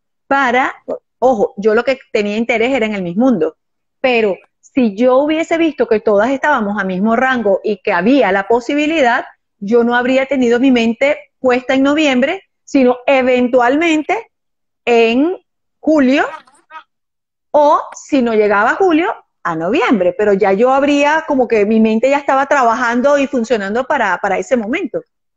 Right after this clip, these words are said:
Pero al final, también digo que yo soy de las que,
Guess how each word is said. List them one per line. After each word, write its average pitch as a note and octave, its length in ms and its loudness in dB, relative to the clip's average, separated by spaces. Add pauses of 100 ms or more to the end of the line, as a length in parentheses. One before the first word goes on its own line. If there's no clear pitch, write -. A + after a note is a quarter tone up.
(1080)
Pero E4+ 260 2
al F#4 120 2
final, D#4+ 540 -2 (640)
también C4+ 420 2
digo D#4+ 380 2 (240)
que A#3 380 0
yo A#3 200 2
soy C4+ 200 0
de D4 100 2
las D#4+ 260 -4
que, G3 680 0